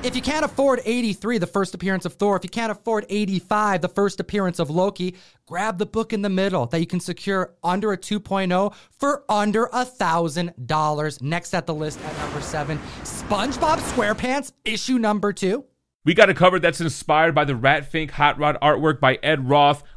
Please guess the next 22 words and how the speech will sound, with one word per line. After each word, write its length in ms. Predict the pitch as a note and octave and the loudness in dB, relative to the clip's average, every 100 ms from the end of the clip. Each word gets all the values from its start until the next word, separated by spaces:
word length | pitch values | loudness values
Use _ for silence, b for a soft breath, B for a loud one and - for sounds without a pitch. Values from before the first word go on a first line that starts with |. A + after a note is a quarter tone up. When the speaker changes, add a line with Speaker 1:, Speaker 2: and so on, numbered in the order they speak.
| - | -2
Speaker 2:
Low 240 | A#2+ F#3 | 2 2
census 500 | D3+ E3+ D#3+ E3 D#3+ | 0 -2 -2 -4 -4
count, 300 | D#3+ D#3+ D#3+ | 0 0 0
just 240 | C#3 C3+ | -4 -6
thirteen 400 | D#3 D#3+ D3 E3+ | -4 -4 -4 -4
nine 220 | C#3 C#3+ D3 | -2 -4 -4
point 220 | D3+ C#3+ | -4 -2
eights 220 | D3 C3 | -2 -4
there, 320 | C#3+ C#3+ D3 B B | 0 0 0 B B
and 220 | D#3+ E3 | 2 2
only 380 | D3 G#3+ A#3 - | 2 -2 -2 -6
eight 240 | F3+ A3+ - | -6 -4 -2
thousand 380 | F#3+ F#3 F3 | 0 0 0
nine 220 | C#3+ D3+ D3+ | -2 0 0
hundred 240 | D#3+ D3+ | -2 -2
and 120 | C3+ | -2
thirty 220 | D3+ D3 | -2 -2
copies 480 | C#3 D#3 C#3+ C#3+ B2+ | -2 2 2 2 -6
total 580 | - - F3 A3+ D3+ G#2 B | -6 -2 0 2 0 -4 B
ordered 320 | - D#3 D3 | 0 2 2
by 100 | A#2+ | 0
retailers. 760 | A2+ A#2 D#3 A#2 F2 D2 - | 0 0 -4 -4 -6 -8 -14